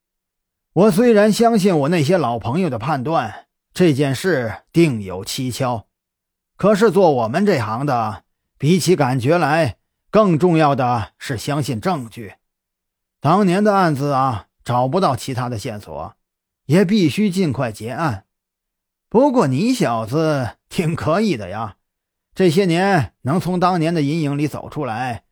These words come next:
并且还跟了老狐狸做事，不错不错。” <coughs>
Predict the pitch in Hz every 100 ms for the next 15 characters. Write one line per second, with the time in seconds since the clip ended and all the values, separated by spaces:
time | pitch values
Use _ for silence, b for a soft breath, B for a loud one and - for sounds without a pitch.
0 | _ _ _ - 185 170 120 120 139 156
1 | 104 _ - 180 196 233 208 123 107 92
2 | 117 196 254 170 123 - 139 104 _ _
3 | _ _ - 220 208 202 160 123 220 185
4 | 202 120 - _ _ _ _ _ _ _
5 | _ _ _ _ _ _ _ _ _ _
6 | _ - - 269 - 208 - 240